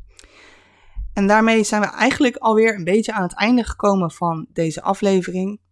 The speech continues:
Een vrij korte aflevering dit keer. Ehm,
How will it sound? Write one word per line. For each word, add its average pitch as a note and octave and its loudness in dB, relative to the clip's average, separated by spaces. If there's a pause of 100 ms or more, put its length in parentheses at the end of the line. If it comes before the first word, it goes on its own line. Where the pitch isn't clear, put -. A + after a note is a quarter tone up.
Een - -20
vrij G#3+ 0
korte C#4 -2
aflevering A3+ 2
dit G#3+ -2
keer. A#3 -4 (400)
Ehm, F3 -2